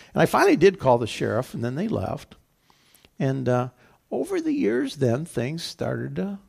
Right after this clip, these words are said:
kind of quiet down. I say, personally, that the m-, atmosphere on Holcomb Road changed. That the church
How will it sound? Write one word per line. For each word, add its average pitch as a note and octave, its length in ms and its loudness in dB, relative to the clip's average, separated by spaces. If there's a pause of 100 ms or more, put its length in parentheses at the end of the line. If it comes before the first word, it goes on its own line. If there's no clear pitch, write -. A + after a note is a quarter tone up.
(160)
kind C#4+ 220 -12
of - 80 -12
quiet E3+ 400 -2
down. G#3+ 340 -8 (2250)
I B2 300 2
say, - 600 -6 (360)
personally, G#2+ 640 -10 (880)
that A#2 360 0 (640)
the C3 100 -2
m-, B2 240 -6 (280)
atmosphere D3+ 640 0
on C3+ 80 -4
Holcomb A2+ 480 -6
Road G#2+ 300 -6 (140)
changed. A2+ 760 -10 (1500)
That - 160 -4
the F#3 80 -2
church A#2+ 560 -6